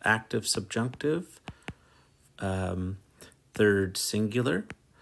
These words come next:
From, uh, ipon, uh, I say or I said. And then to, to us. To us is single underline as the subject.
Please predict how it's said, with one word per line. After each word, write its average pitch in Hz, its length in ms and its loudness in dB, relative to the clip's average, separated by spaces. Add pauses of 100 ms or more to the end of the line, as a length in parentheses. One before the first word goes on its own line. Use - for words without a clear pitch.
(200)
From, 101 680 2
uh, 101 180 0 (100)
ipon, 135 680 4 (220)
uh, 98 240 -2
I 101 180 2
say 113 760 2 (100)
or 95 160 2
I 92 80 0
said. 110 640 0 (420)
And 117 100 4
then 123 200 4
to, 123 300 2 (260)
to 117 340 4
us. 214 640 4
To 123 260 -2
us 139 300 6
is - 100 0
single 117 400 2
underline 110 760 4
as 95 240 -2
the 95 100 -8
subject. - 640 0